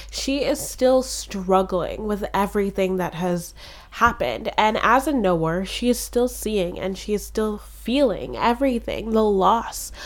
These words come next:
of those civilians at the hands of Alder,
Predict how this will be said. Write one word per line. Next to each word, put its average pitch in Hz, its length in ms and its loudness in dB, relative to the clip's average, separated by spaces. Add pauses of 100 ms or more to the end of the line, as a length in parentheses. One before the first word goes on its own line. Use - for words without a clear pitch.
(160)
of 196 140 0
those 196 200 0
civilians 180 720 -4
at - 160 -10
the 185 100 -2
hands 190 340 -2
of 180 180 -2
Alder, 185 460 -6